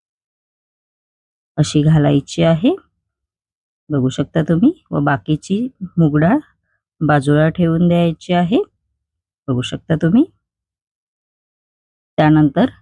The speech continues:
या मिश्रणामध्ये आपण आलं घालायचं आहे, त्यानंतर हिरवी मिरची घालायची आहे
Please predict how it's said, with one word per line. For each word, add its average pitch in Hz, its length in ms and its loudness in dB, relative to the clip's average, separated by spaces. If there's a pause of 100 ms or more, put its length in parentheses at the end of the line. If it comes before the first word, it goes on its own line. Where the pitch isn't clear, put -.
(520)
या 156 140 2
मिश्रणामध्ये 156 680 2
आपण 190 320 0 (520)
आलं 151 240 2
घालायचं 165 600 0
आहे, 180 280 0
त्यानंतर - 1500 -4
हिरवी 147 320 2
मिरची 156 380 0
घालायची 165 540 -2
आहे 185 320 -2